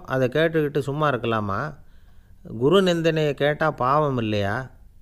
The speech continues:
என்னை தூற்றும் போது அவங்க வந்து பாவம் செய்றாங்க, அதை கேட்டுக்கிட்டு நீ சும்மா இருந்தா நீயும் பாவம் செய்யற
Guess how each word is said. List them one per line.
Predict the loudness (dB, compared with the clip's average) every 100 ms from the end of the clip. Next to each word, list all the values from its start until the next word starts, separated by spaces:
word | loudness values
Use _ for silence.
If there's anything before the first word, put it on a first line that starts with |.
| -18 -6
என்னை | -2 0 -2
தூற்றும் | 0 -2 0 -2 0
போது | 0 0 -2 -2
அவங்க | -2 0
வந்து | 0 -2
பாவம் | -2 0 0 0
செய்றாங்க, | -2 -2 -2 -2 -6 -8 -18 -20 -20 -20 -20 -8
அதை | 0 2
கேட்டுக்கிட்டு | 4 4 4 0 0
நீ | 0 0
சும்மா | -2 0 2
இருந்தா | 2 0 -2
நீயும் | 0 2 2 2
பாவம் | 0 0 0
செய்யற | 0 0 -2 -6